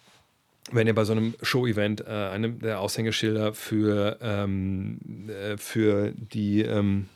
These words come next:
für unsere Liga mal zwanzig Minuten Vollgas geben könntet, ähm, und dadurch könnt ihr dann ja Spiele verpassen. Also was,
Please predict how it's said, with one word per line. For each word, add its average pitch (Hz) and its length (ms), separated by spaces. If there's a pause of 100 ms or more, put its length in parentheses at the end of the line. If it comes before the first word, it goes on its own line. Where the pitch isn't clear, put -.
(120)
für - 160
unsere 113 220
Liga 117 360 (1200)
mal 139 200
zwanzig 135 240
Minuten 143 140
Vollgas 127 360
geben 120 200
könntet, 113 460 (320)
ähm, 98 580
und 104 140
dadurch 98 260
könnt 104 200
ihr 98 60
dann 98 180
ja 95 180
Spiele 110 220
verpassen. 98 580 (1080)
Also 107 160
was, 104 300